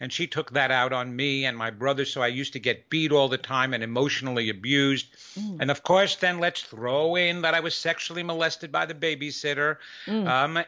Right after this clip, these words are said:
Speaker 1: and the parish priest coming to take care of Mom.
Speaker 2: Wow.
Speaker 1: So I had all of that going against me,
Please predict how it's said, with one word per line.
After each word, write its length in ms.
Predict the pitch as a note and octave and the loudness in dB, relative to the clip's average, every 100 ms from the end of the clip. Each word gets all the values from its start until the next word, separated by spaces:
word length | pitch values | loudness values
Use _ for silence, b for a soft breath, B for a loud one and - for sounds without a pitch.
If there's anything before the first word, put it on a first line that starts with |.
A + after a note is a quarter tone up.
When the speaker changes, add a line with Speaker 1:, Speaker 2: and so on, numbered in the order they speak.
| - | 0
Speaker 1:
and 600 | E3 E3+ F3 F3+ F3 E3+ | 4 4 4 0 -6 -6
the 60 | |
parish 560 | E3+ F#3 F3 F3+ F3 - | -4 2 4 4 2 -4
priest 460 | - G#3 C#3 C3 - | 0 0 0 -4 -6
coming 260 | D3 D3 | -6 -4
to 80 | C#3+ | -4
take 280 | - C#3+ C3+ | -2 -2 -2
care 260 | C#3+ C3+ | 0 0
of 100 | C3+ | 0
Mom. 720 | A#2 C3 B2 A2 G#2 F#2+ G2 G#2 B | -2 -2 0 0 0 -4 -6 -8 B
Speaker 2:
Wow. 220 | F3 F3+ E3 | 6 8 10
Speaker 1:
So 220 | F#3+ F#3 | 8 6
I 200 | F#3+ A#3 | 6 6
had 300 | C#4 A#3 G3+ | 6 4 2
all 260 | - F#3+ F#3+ | 4 4 4
of 120 | D#3+ | 2
that 220 | D#3+ D#3 | 0 0
going 300 | - D#3+ D#3 C#3+ | 0 0 0 -2
against 580 | A#2 C#3+ E3 G3 - | 0 2 2 0 -8
me, 320 | B2+ A#2 A#2 | -6 -6 -6